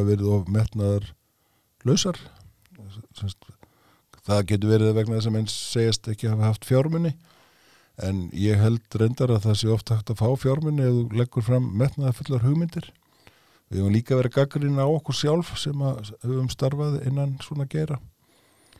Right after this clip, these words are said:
Eh, eh, annars komumst við ekkert lengra í, í lífinu, við, ef við erum alltaf ánægð með einhverja, einhverja meðalmennsku.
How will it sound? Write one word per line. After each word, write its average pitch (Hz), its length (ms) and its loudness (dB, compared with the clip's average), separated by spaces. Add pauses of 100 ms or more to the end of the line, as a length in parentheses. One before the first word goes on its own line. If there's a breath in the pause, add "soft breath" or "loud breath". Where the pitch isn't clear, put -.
(680 soft breath)
Eh, 110 360 0
eh, 113 320 -8 (440)
annars 113 280 0
komumst 127 340 -2
við 131 80 2
ekkert 123 200 0
lengra 147 300 0
í, 135 120 2 (200)
í 117 120 -4
lífinu, 143 420 2
við, 127 240 4
ef 117 140 2
við 120 100 4
erum 123 160 2
alltaf 117 220 2
ánægð 135 280 4
með 135 180 2
einhverja, 135 320 -4 (200)
einhverja 117 300 -2
meðalmennsku. 139 540 -2